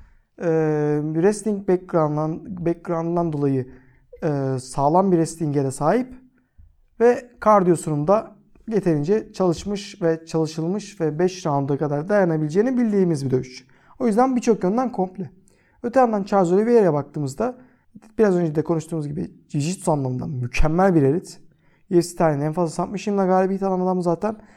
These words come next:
En ufak bir parça bulduğu zaman hani aç köpekin, aç köpeğin kedi, şey, kemiğe yapışırcasına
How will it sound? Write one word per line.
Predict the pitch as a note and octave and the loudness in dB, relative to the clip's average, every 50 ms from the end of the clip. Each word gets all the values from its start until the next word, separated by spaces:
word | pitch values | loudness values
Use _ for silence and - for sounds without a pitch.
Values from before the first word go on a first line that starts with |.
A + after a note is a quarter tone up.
| _ _ _ _ _ | _ _ _ _ _
En | - C4 B3 | -2 2 2
ufak | A#3+ A#3+ A3+ G#3 F#3 G3 | 4 4 4 2 0 0
bir | F#3 | -6
parça | F#3 - F#3+ F#3 F3+ F3+ F#3+ F#3 F3+ | -2 2 2 2 2 2 0 -2 0
bulduğu | F#3 F3+ F3 F#3 F#3+ | -2 -4 -2 -2 0
zaman | F3 F3+ E3+ E3 D3+ C#3+ D#3 - - - _ _ _ _ | 0 0 0 0 0 -2 -6 -10 -18 -20 _ _ _ _
hani | - D#3 D3 D3 - - - - _ | -6 -6 -6 -6 -8 -12 -20 -20 _
aç | - G3 F#3 F#3+ F#3+ - - - | 0 2 2 2 2 -4 -12 -14
köpekin, | - - F3+ F3 F3+ G3+ G3 F#3+ G3 - G3 F#3 F3+ F#3 - - - _ _ _ _ _ _ _ _ - _ | -4 -2 -2 0 2 0 0 0 -2 -2 -2 -2 -2 -2 -6 -16 -20 _ _ _ _ _ _ _ _ -16 _
aç | - E3+ E3+ - - | 0 0 0 0 -4
köpeğin | - - E3+ - - F#3+ G3 F#3 | -8 -8 -6 0 0 2 2 0
kedi, | F#3 - - F3+ E3+ F3 G3 G3+ - - - | -2 2 2 2 4 4 0 -2 -4 -6 -6
şey, | - - D#3+ D3 C#3+ | -4 -2 -2 -2 -2
kemiğe | - - - F3 D#3+ F3 F#3 F#3+ | -6 -4 -2 0 2 2 4 4
yapışırcasına | F#3 F3+ E3+ F3+ - - - G3 G3+ F#3+ F#3 - - - E3 D3 E3+ D#3+ E3 - F#3 F3 D3+ C3+ - | 4 2 0 -2 -6 -4 -2 0 0 0 -2 -2 -8 -12 -4 -2 -2 -2 -2 -2 0 0 0 -2 -4